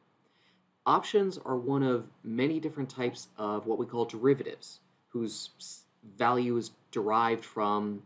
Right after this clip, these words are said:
another security's price. Uh, so we have as derivatives options, we have futures,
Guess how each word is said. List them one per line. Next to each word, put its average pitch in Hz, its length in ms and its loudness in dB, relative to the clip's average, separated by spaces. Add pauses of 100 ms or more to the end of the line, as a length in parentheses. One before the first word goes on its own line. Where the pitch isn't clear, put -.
another 104 280 0
security's 104 600 0
price. - 540 -8 (580)
Uh, 87 160 -6
so - 180 -2
we 104 120 6
have 95 160 0 (420)
as 110 180 0
derivatives 110 720 4 (220)
options, 135 720 0 (240)
we - 60 -4
have - 100 -6 (100)
futures, 123 720 2